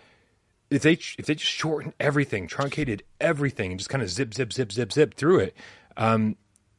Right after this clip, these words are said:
it would have been really exciting because there were a lot of reveals and a lot of cool things last night. But,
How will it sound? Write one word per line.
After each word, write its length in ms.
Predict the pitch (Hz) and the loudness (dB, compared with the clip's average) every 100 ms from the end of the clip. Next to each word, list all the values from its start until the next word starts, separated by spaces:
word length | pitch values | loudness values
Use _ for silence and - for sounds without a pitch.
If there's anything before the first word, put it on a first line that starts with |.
| _ | _
it 60 | - | 0
would 120 | 143 | 2
have 60 | 160 | 2
been 300 | 156 117 95 | 2 0 -2
really 360 | 135 151 139 | 0 2 2
exciting 520 | 110 - 147 107 85 98 _ - | 0 2 2 2 -2 -12 _ -10
because 220 | - 117 113 | -2 0 4
there 100 | 123 | 4
were 140 | 127 | 4
a 80 | 123 | 2
lot 260 | 101 110 | 4 4
of 160 | 123 104 | 4 2
reveals 600 | 113 98 123 107 76 - - - | 0 2 2 2 -2 -14 -16 -8
and 100 | 101 | -2
a 60 | 107 | 2
lot 180 | 117 | 4
of 80 | 127 | 2
cool 200 | - 143 | 0 -2
things 260 | 135 165 147 | 0 0 2
last 240 | 92 85 | 0 0
night. 240 | 101 90 - - _ | -2 -4 -6 -16 _
But, 160 | - 110 | 0 0